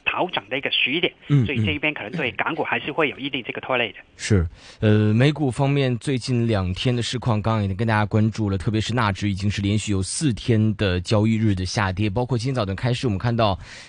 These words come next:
Speaker 2: A T M X这几只个股早段全部都是低开，腾讯的，呃，低开是差不多去到了百分之二左右。呃，另外一个我们最近很关注到的板块就是地产股，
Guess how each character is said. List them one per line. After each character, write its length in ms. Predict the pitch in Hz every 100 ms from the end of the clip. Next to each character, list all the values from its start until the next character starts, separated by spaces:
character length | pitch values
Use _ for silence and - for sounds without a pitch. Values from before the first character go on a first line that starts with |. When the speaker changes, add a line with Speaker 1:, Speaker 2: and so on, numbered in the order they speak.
| -
Speaker 2:
A 120 | 151
T 140 | 139
M 160 | 147 143
X 200 | 131 -
这 120 | - 123
几 260 | - 104
只 120 | 90 113
个 140 | 131
股 140 | 101 104
早 220 | 95 87
段 180 | 101 92
全 220 | 110 107
部 100 | 123
都 100 | 110
是 140 | 101
低 220 | 92 104
开， 180 | 95 107
腾 240 | 101 101 117
讯 340 | 160 156 117
的， 260 | 104 104 90 - - - -
呃， 100 | 107
低 180 | 131 131
开 220 | 139 123
是 160 | -
差 220 | 113 - 104
不 60 |
多 120 | 107
去 160 | 110 117
到 100 | 104
了 80 | 101
百 200 | 90 87
分 200 | - 123
之 160 | - -
二 220 | 180 165
左 280 | 95 - -
右。 220 | 80 69 - - - -
呃， 720 | 139 131 123 123 120 120 120
另 220 | 139 262 294
外 160 | 339
一 100 | 190
个 100 | 180
我 40 | 147
们 80 |
最 120 | 113 156
近 140 | 151
很 160 | 110 98
关 160 | 139
注 100 | 151
到 120 | 135
的 60 | 113
板 160 | 98 90
块 120 | 110
就 80 | 104
是 160 | 117 127
地 140 | 156
产 320 | - - 104
股， 200 | 120 69